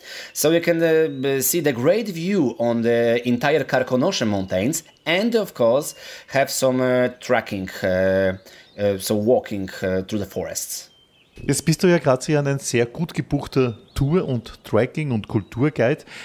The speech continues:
Speaker 2: Wer sind denn so deine Kunden? Sind das, äh, Familien, Einzelpersonen, auch Firmen, habe ich gehört, machen bei dir mit? Wer, wer kommt zu dir?
Speaker 1: Mostly huge groups, for example, from school or from, uh, from some factories.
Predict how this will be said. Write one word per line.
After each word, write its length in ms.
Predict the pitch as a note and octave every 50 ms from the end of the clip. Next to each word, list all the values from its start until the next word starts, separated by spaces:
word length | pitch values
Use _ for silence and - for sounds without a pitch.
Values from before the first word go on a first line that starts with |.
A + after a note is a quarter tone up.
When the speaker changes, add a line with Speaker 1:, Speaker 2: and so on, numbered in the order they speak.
| - - -
Speaker 2:
Wer 220 | A#2+ G#2+ B2 C3
sind 340 | - - - A#2+ D#3 F3 -
denn 80 | A#3+ -
so 220 | - - C3 A#2
deine 340 | - G#2+ F#2+ F#2 F#2 F#2 F2+
Kunden? 400 | - - A#2+ A2+ G#2 - - B2+
Sind 240 | A2+ - B2+ A#2 G#2+
das, 340 | A#2+ A2 - - - - -
äh, 260 | A#2 G#2+ G#2 G#2 G2+
Familien, 760 | - - - G2 F#2+ F#2 A2+ D3+ F3+ F3 E3+ D#3+ D3+ D3+ D3+
Einzelpersonen, 1160 | C#3+ F2+ G2 A#2 B2+ - - C#3+ - D3 C#3 - - C#3 B2 C3 C3 B2+ B2+ B2+ B2+ B2 A#2+
auch 180 | G2+ F2+ F#2 -
Firmen, 320 | - - B2 C#3+ E3 D3+
habe 100 | D3 C3
ich 60 | C3+ -
gehört, 280 | D3+ C3+ D3 C3 B2+
machen 260 | B2+ B2 A#2+ - C3 A#2
bei 60 | C#3
dir 160 | A#2+ C3+ B2+
mit? 240 | A#2+ C#3 C#3 - B2
Wer, 200 | A#2+ C3 C3 B2+
wer 120 | C3 C#3+
kommt 200 | - - A3 G#3
zu 100 | - -
dir? 200 | C3 - G#2 E2 - - - - - - - - _ _ _ - - - - G2+
Speaker 1:
Mostly 520 | B2 F3+ A#3+ B3 - A#3+ A#3+ A#3 G#3+ -
huge 340 | - - - F#3 G#3+ F3 C3
groups, 540 | C3 C#3+ D#3+ C3+ A2 C3 - - - - A2+
for 160 | - - A#2+
example, 420 | B2 G#2+ G#2+ C3 C#3 C3 C#3+ D3+
from 160 | C#3 C#3 C3
school 600 | B2+ - - - - - D3 C#3 C#3 C#3+ D3 D3 -
or 180 | A#2 A#2 A#2+ A#2+
from, 320 | A#2+ - A#2+ B2 B2 B2
uh, 160 | B2 A#2+ A#2+
from 220 | A2+ - B2+ B2 A#2
some 180 | - B2 A#2+
factories. 760 | A2+ - - B2+ C3 - - - G2+ F2 F2 F#2 A2+ D#3 -